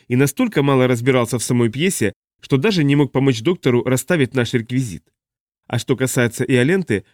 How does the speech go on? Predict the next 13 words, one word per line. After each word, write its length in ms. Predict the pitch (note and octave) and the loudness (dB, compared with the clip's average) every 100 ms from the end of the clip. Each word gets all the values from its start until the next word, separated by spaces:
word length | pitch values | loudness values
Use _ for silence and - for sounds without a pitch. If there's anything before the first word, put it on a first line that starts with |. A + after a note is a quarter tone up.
| _ | _
то 80 | C3 | 2
её 180 | B2 B2 | 4 2
тело, 400 | - G3 A#2+ - _ | 2 2 2 -4 _
так 160 | C#3 B2+ | 0 2
же 120 | B2+ | 0
как 200 | B2 B2+ | -4 -6
и 20 | |
душа, 400 | A#2 D3 - E2+ _ _ _ | -2 -2 -2 -8 _ _ _
упорно 380 | C3 B2 A3+ D#3+ | -4 0 2 2
не 180 | C#3+ C#3 | 2 2
принимало 460 | C3+ C3 E3+ E3 - | 2 2 2 2 0
никакого 540 | D3 E3+ - A#2 A2 | 0 -2 0 0 0
труда. 400 | B2 A#2+ F#2 | -2 -4 -6